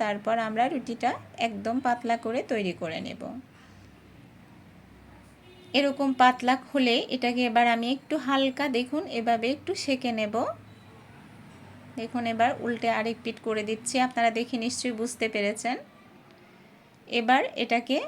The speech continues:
আমরা খুলে নেব। এই গরম অবস্থায় দেখুন হালকা এভাবে টান দিলে খুলে যাচ্ছে, খুবই সহজ। এভাবে আমি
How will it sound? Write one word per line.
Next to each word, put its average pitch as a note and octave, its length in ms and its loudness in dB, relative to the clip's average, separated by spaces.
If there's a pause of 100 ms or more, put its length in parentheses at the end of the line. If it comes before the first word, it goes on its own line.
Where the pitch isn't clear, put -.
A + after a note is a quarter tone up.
(240)
আমরা G#3 180 2 (120)
খুলে A3+ 300 2
নেব। D#3 200 -4 (300)
এই B3+ 40 -6 (100)
গরম A#3 260 6 (100)
অবস্থায় A#3+ 440 0 (180)
দেখুন B3 300 -4
হালকা A3+ 440 -2
এভাবে G#3+ 240 0 (100)
টান A3 220 0
দিলে G#3 220 -2 (100)
খুলে A3+ 280 -2
যাচ্ছে, G3 260 -2 (120)
খুবই A#3+ 240 -4 (120)
সহজ। A3+ 320 0 (180)
এভাবে A3 320 -2
আমি A3 140 -4